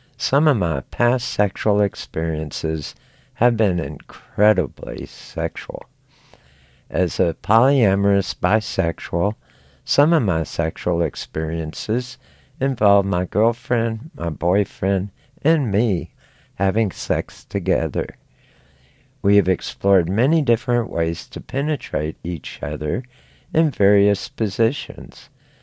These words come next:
Some positions involve oral, anal, and genital sex. By replaying these past experiences in my mind,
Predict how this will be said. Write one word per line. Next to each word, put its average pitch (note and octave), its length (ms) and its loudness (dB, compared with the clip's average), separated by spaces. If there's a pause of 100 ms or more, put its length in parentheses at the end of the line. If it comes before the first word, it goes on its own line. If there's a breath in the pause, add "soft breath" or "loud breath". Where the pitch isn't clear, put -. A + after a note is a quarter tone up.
(200 soft breath)
Some A#2 340 0
positions F#2+ 880 -2
involve D#2+ 600 0
oral, A#2 540 2 (380 soft breath)
anal, G2+ 540 0 (160 soft breath)
and C#3 260 -4
genital F2+ 640 -4
sex. - 640 -10 (720 soft breath)
By F2+ 180 4
replaying G#2+ 760 0
these - 380 -8
past A2+ 520 -4
experiences F2+ 1300 -4 (380 soft breath)
in C#3 240 0
my G#2+ 140 -2
mind, G2+ 640 -2